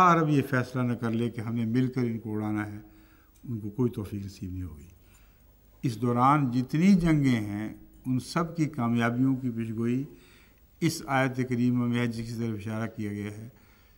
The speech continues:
जो मक्की आयत है और हिजरत से पहले की है। उसमें हिजरत भी आ गई, उसमें तमाम जंगों से हिफाजत का जिक्र आ गया। बहुत अजीम शान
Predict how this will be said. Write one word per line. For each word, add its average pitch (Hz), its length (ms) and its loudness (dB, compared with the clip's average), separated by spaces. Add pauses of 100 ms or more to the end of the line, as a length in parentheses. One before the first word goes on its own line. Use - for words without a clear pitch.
(140)
जो 131 920 0
मक्की 135 540 2
आयत 113 400 2
है 127 240 -8 (400)
और 117 220 -6
हिजरत 127 340 0
से 147 120 -4
पहले 110 280 -6
की 98 160 -14
है। - 160 -20 (1600)
उसमें 123 320 -2
हिजरत 139 400 2
भी 135 200 2
आ 117 160 4
गई, 120 360 2
उसमें 120 760 -4
तमाम 135 440 4
जंगों 127 280 2
से 117 140 -8
हिफाजत 110 400 -4
का 113 80 -4
जिक्र 110 240 -6
आ 101 100 -6
गया। 110 280 -8 (720)
बहुत 165 340 6
अजीम 139 340 4
शान 107 420 2